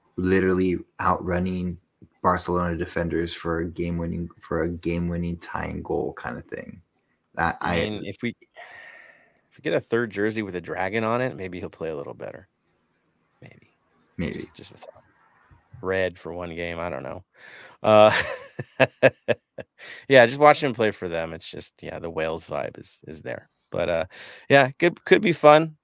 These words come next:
Speaker 2: but I think it'll just be that. It'll be entertaining. Not sure how effective it gets us to where we wanna be. We'll see.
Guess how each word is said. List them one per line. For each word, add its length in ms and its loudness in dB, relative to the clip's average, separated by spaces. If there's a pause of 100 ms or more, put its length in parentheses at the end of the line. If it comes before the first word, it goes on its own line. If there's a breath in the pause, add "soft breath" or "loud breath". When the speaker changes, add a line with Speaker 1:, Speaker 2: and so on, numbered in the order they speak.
(180)
Speaker 2:
but 160 6
I 80 6
think 140 0
it'll 120 0
just 160 -6
be 120 -2
that. 100 2
It'll 120 -4
be 100 -8
entertaining. 540 -10
Not 180 -10
sure 160 -10
how 100 -8
effective 420 -12
it 100 -16
gets 220 -18
us 140 -18
to 100 -20
where 120 -10
we 100 -14
wanna 240 -12
be. 220 -16 (240)
We'll 140 -14
see. 220 -18